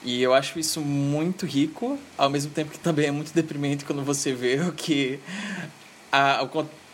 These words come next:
como termina e como eles usam o manuscrito no final, quando o filme entra em produção de,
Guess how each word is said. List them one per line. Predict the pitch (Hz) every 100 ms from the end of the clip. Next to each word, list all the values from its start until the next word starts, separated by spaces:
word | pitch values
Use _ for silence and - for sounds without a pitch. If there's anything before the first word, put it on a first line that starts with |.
| -
como | 160 160
termina | 156 147 143 131 127 117 110 107 139
e |
como | 139 175 190 190
eles | 180 156
usam | 160 151 151 147
o |
manuscrito | 143 143 139 - 120 117 127 117 98 - - -
no | 131
final, | 131 139 120 120 127
quando | 127 120 123
o |
filme | 120 - 120 123
entra | 120 135
em | 117
produção | 117 120 117 120 113
de, | 107